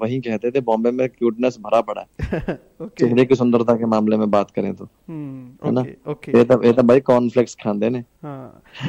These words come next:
Speaker 2: बिल्कुल, बिल्कुल,
Speaker 1: <laughs> ये तो
Speaker 2: ਤੁਹਾਡੀ
Speaker 1: भाई
Speaker 2: ਗੱਲ,
Speaker 1: ਉਹ
Speaker 2: ਤੁਹਾਡੀ ਗੱਲ
Speaker 1: ਇਹ ਤਾਂ
Speaker 2: ਬਿਲਕੁਲ
Speaker 1: ਬ੍ਰੋਕਲੀ,
Speaker 2: ਸਹੀ।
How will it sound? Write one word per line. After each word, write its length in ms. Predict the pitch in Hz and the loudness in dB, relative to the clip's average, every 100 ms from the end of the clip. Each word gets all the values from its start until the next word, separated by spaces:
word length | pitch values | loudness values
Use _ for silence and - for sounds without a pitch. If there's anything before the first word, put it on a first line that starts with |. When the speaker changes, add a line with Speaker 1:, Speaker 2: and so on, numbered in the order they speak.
| 240 | 2
Speaker 2:
बिल्कुल, 280 | 190 220 233 | 2 2 0
बिल्कुल, 240 | 185 208 240 | -2 -2 0
Speaker 1:
<laughs> 80 | |
ये 80 | 123 | 0
तो 0 | |
Speaker 2:
ਤੁਹਾਡੀ 80 | 127 | 2
Speaker 1:
भाई 140 | 120 135 | 4 6
Speaker 2:
ਗੱਲ, 40 | |
Speaker 1:
ਉਹ 140 | 123 135 - 139 127 | 4 0 -2 -2 0
Speaker 2:
ਤੁਹਾਡੀ 240 | 143 170 170 | 0 0 0
ਗੱਲ 100 | 180 | -2
Speaker 1:
ਇਹ 40 | |
ਤਾਂ 100 | 165 | 0
Speaker 2:
ਬਿਲਕੁਲ 160 | 143 143 | 2 4
Speaker 1:
ਬ੍ਰੋਕਲੀ, 460 | 127 127 135 135 | 6 4 4 2
Speaker 2:
ਸਹੀ। 120 | 135 | 2